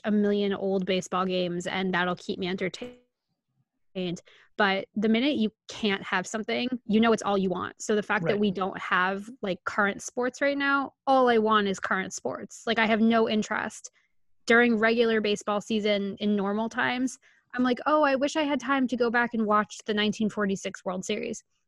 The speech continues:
Speaker 2: Right.
Speaker 1: But because I can't watch, you know,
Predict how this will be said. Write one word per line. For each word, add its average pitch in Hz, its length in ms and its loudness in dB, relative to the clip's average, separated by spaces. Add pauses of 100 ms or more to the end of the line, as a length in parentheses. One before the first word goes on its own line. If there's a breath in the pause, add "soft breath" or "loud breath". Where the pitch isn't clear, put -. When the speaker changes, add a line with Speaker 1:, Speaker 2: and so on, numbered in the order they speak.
(180)
Speaker 2:
Right. 156 120 -6
Speaker 1:
But 208 300 0 (140)
because 208 640 0 (400)
I 208 440 0 (480)
can't 220 400 -2
watch, 247 520 0
you 240 160 2
know, 214 180 0